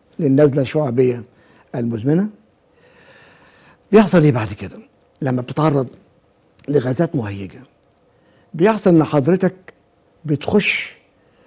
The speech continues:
إذا كان دي، دي عندك أنت بتعاني من حساسية شديدة، تيجي لك أزمة، برونكيال أزمة، تيجي لك أزمة ربو. عارف يعني إيه أزمة ربو؟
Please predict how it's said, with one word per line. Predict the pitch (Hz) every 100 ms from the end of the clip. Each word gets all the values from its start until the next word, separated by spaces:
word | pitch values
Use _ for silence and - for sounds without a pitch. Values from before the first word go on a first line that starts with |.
| _ _
إذا | 139 127
كان | 190 185 143
دي، | 151 160 135 127 170
دي | 170
عندك | 165 180 156 151 190
أنت | 165
بتعاني | 147 147 151 165 147
من | 139
حساسية | 117 143 123 160 135 101 - _ _ -
شديدة، | - 143 147 170 202 - _ _ _ _ _ -
تيجي | 143 165
لك | 151 151 - -
أزمة، | 131 101 90 - _ _ _ _
برونكيال | - 160 156 120 -
أزمة، | 113 87 85 _ _ _ -
تيجي | 156 151
لك | 131 -
أزمة | 139 143 135
ربو. | 151 123 107 - _ _ _ -
عارف | 208 220
يعني | 165 170
إيه |
أزمة | 190 156 147
ربو؟ | 208